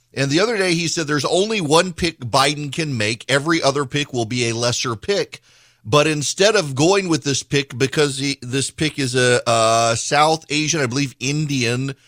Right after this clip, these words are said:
man, he's going to pick an inferior black woman.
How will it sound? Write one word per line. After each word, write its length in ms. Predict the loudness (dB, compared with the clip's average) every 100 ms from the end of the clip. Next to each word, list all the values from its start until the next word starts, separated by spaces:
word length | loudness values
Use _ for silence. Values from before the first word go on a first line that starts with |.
| _
man, 840 | -10 -4 2 2 4 2 0 -2 -6 -4
he's 340 | -2 -2 -2
going 320 | 0 2 2
to 100 | -2
pick 280 | -4 -4 -2
an 80 | -2
inferior 560 | -2 -4 -4 -2 -2
black 340 | -2 0 0 2
woman. 400 | 0 2 -2